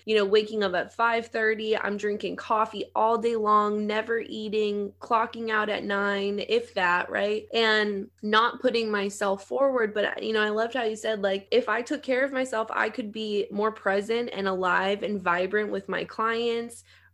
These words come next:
having more creativity. So, like, we don't even get present to that hustle factor and, like, the slave away, how it impacts how we show up in our business, right?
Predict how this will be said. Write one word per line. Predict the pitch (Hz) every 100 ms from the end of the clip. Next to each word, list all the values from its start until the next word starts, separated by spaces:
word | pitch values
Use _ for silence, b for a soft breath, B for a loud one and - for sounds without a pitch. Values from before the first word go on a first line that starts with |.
| -
having | 226 214 214
more | 202 196
creativity. | - 196 143 - - 226 226 220 220
So, | 214 202
like, | 202 196
we | 220
don't | 240 262
even | 262 247 214 - _ 196
get | 220 -
present | - 208 214 214 220 -
to | 220 208
that | 196 180 - b b b
hustle | - 214 214 254 262
factor | 262 254 254 - 254 262
and, | 240
like, | 196 -
the | 190
slave | - - 214 214 220
away, | 226 233 247 254 254
how | - - 214 220
it | 214 -
impacts | 208 220 - 214 214
how | - 202
we | 202 190
show | - 196 196
up | 190 190
in | 196
our | 170
business, | 170 180 202 214 190 - 208 -
right? | 180 190